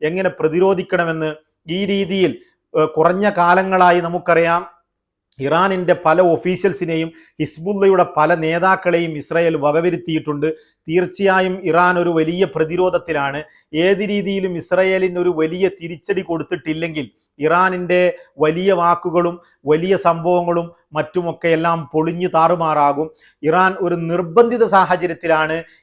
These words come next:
എങ്ങനെയെങ്കിലും ഈ ഇസ്രായേലിനെ ഒരു, ഒരു ആക്രമണം നടത്തണമെന്ന്, ഒരു അടി കൊടുക്കണമെന്ന്, ഇസ്രായേലിനെ ഒന്ന്, ഓ, ഭയപ്പെടുത്തണമെന്നത് ഇറാനിനെ സംബന്ധിച്ചിടത്തോളം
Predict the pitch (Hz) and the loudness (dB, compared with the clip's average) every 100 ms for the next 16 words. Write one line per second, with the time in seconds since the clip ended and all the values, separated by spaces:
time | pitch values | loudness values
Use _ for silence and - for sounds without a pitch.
0 | 147 156 175 180 170 170 160 - - 156 | -6 -4 -2 -4 -4 -6 -6 -12 -8 -6
1 | 170 147 - 180 185 180 170 165 165 165 | -4 -4 2 4 4 2 0 -2 0 -2
2 | - _ 156 160 170 170 143 170 170 180 | -4 _ -2 0 2 2 6 4 4 -2
3 | 180 175 165 156 160 165 165 160 160 156 | -2 -4 -2 0 0 -2 -2 -4 0 0
4 | 151 147 185 170 160 - 165 160 156 160 | 0 -2 -4 -4 -2 0 0 -2 -4 -6
5 | 160 _ _ - - 185 185 175 170 170 | -8 _ _ -10 0 4 4 2 -2 -4
6 | 165 165 160 _ _ 160 160 - _ 143 | -4 -6 -8 _ _ -2 -2 -2 _ 0
7 | 156 180 185 220 190 196 180 170 165 165 | 4 4 4 0 2 -2 -2 -6 -4 -4
8 | 165 180 190 _ _ 139 147 175 202 202 | 0 0 0 _ _ -4 0 2 2 0
9 | 196 185 170 175 170 170 160 160 170 170 | -2 -2 -4 -4 -4 -2 -2 2 2 2